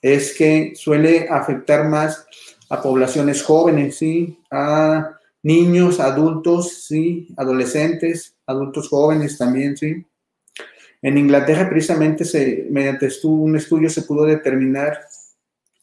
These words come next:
que los niños entre cinco y doce años y los adultos entre dieciocho y veinticinco años presentaban tasas cinco veces más altas al compararlos con personas mayores de sesenta y cinco años de edad.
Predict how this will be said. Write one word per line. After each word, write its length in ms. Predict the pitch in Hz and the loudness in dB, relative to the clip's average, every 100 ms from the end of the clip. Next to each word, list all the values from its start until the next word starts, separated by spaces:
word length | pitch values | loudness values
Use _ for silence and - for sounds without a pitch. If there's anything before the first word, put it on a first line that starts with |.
| - - | -14 -2
que 440 | 147 147 147 147 - - - - | 2 2 0 -6 -14 -20 -16 0
los 200 | 143 147 | 2 4
niños 260 | 160 180 175 | 4 4 4
entre 200 | 139 135 | 2 0
cinco 320 | 156 160 170 | -2 0 2
y 60 | |
doce 320 | 151 156 160 151 | 2 0 -2 -2
años 640 | 156 160 160 156 156 - | -2 0 0 -2 -4 -6
y 80 | 147 | -4
los 540 | 135 135 135 - - 135 | -2 -4 -6 -10 -12 -6
adultos 460 | 139 139 156 156 151 | -4 0 0 0 -2
entre 180 | 139 135 | -2 -2
dieciocho 360 | 131 151 - | -2 -4 -4
y 20 | 151 | -4
veinticinco 580 | 147 147 - 151 147 | -4 -8 -10 -6 -2
años 380 | 147 151 170 170 _ _ _ _ | -2 -2 -4 -8 _ _ _ _
presentaban 640 | - 139 147 135 139 151 156 | -6 -4 -2 0 2 4 4
tasas 320 | 151 151 156 | 2 2 -2
cinco 240 | 165 160 | -2 4
veces 220 | 156 156 156 | 4 4 2
más 260 | 151 151 | 2 2
altas 300 | 156 156 165 | 2 2 0
al 100 | 147 | -2
compararlos 480 | 143 131 127 131 147 | -4 0 2 2 0
con 120 | - 127 | -4 -10
personas 340 | 127 143 151 | -6 -2 0
mayores 320 | 147 139 151 | 2 2 2
de 100 | 151 | 2
sesenta 320 | 147 139 123 | 0 -4 -4
y 40 | 123 | -4
cinco 260 | 139 139 | -6 -6
años 220 | 139 139 131 | -6 -6 -4
de 120 | 131 | -4
edad. 260 | 139 151 | -4 -6